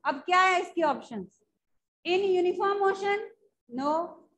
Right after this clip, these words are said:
यूनिफॉर्म मोशन में तो ऐसे होता है। At rest, रेस्ट पे है, रेस्ट में है ये,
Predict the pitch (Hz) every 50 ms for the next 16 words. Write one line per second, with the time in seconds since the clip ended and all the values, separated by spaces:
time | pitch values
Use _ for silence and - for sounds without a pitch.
0 | _ _ _ _ - 240 285 302 320 330 330 359 359 359 359 359 359 370 370 359
1 | 359 359 - 370 370 349 330 330 339 415 392 381 381 381 359 349 349 349 330 -
2 | _ _ _ _ _ _ _ _ _ _ _ _ _ _ _ _ _ _ _ _
3 | _ _ - 302 330 339 - - 381 349 359 392 466 - - - - - _ _
4 | _ _ _ - 247 285 330 - - 339 294 392 392 392 403 415 440 453 440 -
5 | - _ _ _ _ _ _ _ _ _ 233 254 285 294 285 - 311 320 311 277
6 | - 214 196 190 185